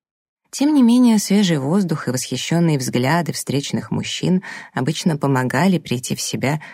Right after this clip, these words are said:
после работы. «Он настырник, верно?»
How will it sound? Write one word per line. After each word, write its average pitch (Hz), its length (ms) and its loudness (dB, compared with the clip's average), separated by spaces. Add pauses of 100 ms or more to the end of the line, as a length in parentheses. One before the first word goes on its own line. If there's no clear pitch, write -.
(140)
после 143 380 -2
работы. 147 640 -6 (1120)
«Он 226 160 4
настырник, 156 720 2
верно?» 175 480 2